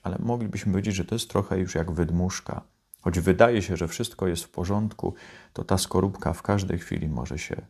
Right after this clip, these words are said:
rozsypać, bo nie ma tam ducha.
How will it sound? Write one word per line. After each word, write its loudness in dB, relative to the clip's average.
rozsypać, -4
bo 6
nie 6
ma 2
tam 0
ducha. -2